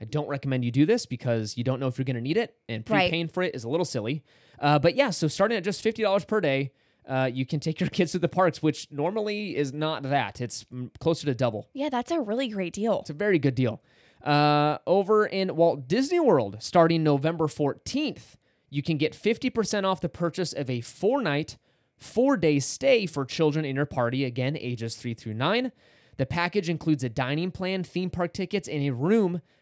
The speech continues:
Speaker 1: at select Disney World hotels. This offer is valid for most days between March third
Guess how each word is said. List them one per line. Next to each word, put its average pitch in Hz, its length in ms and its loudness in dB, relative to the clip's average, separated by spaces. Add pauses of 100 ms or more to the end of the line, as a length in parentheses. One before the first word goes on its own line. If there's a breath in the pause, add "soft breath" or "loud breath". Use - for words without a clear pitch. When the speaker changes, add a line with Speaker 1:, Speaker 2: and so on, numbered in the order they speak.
Speaker 1:
at 131 160 -2
select 139 380 0
Disney 139 260 2
World 127 240 4
hotels. 127 640 0 (480)
This 139 160 -2
offer 151 320 2
is 135 120 2
valid 139 320 0
for 143 100 -4
most 139 260 0
days 143 200 0
between 135 320 -4
March 127 340 -2
third 196 420 0